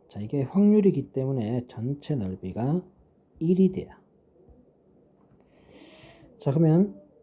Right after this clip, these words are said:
가운데 기준으로 대칭이 되니까 이 반의 넓이는 영점오가 될 테고 이 반의 넓이도 영점오가 됩니다. 넓이 자체가 확률이기 때문에. 자, 그리고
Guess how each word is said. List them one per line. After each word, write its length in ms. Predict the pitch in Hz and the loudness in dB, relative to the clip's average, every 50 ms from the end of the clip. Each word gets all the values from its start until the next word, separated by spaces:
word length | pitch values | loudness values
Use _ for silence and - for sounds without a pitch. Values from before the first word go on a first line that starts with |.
| _ _ _ _ _ _ _ _ _ _ _ | _ _ _ _ _ _ _ _ _ _ _
가운데 520 | - - 123 127 147 175 190 190 190 202 196 | -6 -2 0 2 4 4 4 6 6 6 6
기준으로 300 | 185 175 170 165 160 147 | 6 4 2 2 0 -2
대칭이 380 | - 127 123 - - 156 151 | -4 -6 -8 -6 -4 -4 -4
되니까 400 | 131 110 101 98 98 - - 98 - - | -4 -4 -6 -8 -10 -12 -14 -16 -12 -6
이 160 | - 160 170 175 - - _ | -4 -2 -2 -4 -4 -12 _
반의 520 | - 101 101 104 117 139 160 185 190 185 | -10 -8 -4 -2 0 4 4 6 6 6
넓이는 680 | 180 156 143 143 139 135 123 127 151 165 175 180 180 120 | 6 4 2 2 0 -2 -2 -2 0 0 -2 -2 -4 -6
영점오가 1040 | 110 107 123 151 165 165 - _ - 160 160 160 160 156 - 110 107 104 120 113 | -6 -4 -4 -4 -4 -6 -8 _ -4 -2 -2 -2 -2 -4 -6 -10 -8 -8 -8 -8
될 240 | - - 98 95 - | -8 -8 -12 -12 -12
테고 460 | - - 101 - 113 127 151 170 170 - _ _ _ _ _ - | -12 -14 -10 -8 -6 -6 -6 -6 -8 -10 _ _ _ _ _ -2
이 340 | 165 185 196 208 202 196 | 2 2 4 4 2 0
반의 360 | - - 113 107 110 120 131 123 | -2 -8 -8 -6 -4 -4 -4 -4
넓이도 600 | 113 104 101 95 - 92 92 110 135 170 - - | -4 -6 -6 -8 -10 -10 -8 -6 -6 -6 -6 -8
영점오가 1000 | 120 110 113 135 156 156 - - - 165 165 170 170 - - - 107 120 123 - | -8 -8 -6 -4 -4 -6 -8 -6 -4 -2 -2 -2 -2 -4 -8 -8 -4 -4 -4 -4
됩니다. 440 | - - - 95 - - 196 - - _ _ _ _ _ _ _ _ _ _ _ _ _ _ _ | -6 -12 -16 -18 -18 -18 -18 -20 -20 _ _ _ _ _ _ _ _ _ _ _ _ _ _ _
넓이 300 | 123 120 123 - 139 123 | -4 -2 -2 -2 -2 -4
자체가 360 | - 113 101 - - 113 101 | -6 -6 -10 -12 -10 -10 -8
확률이기 420 | 98 123 123 123 120 110 110 104 - - | -6 -4 -2 -2 -4 -4 -6 -10 -12 -10
때문에. 560 | - 127 131 127 113 87 85 95 131 165 190 190 - - - - - - _ _ _ _ - - - - - - _ _ _ | -8 -6 -4 -4 -4 -6 -4 -2 0 0 0 0 -4 -12 -20 -20 -20 -20 _ _ _ _ -20 -20 -20 -20 -20 -20 _ _ _
자, 220 | _ - 120 113 107 | _ -8 -8 -8 -6
그리고 600 | - 123 135 139 - 107 104 113 143 165 165 160 | -4 -2 -2 -2 0 -2 0 0 0 0 0 -2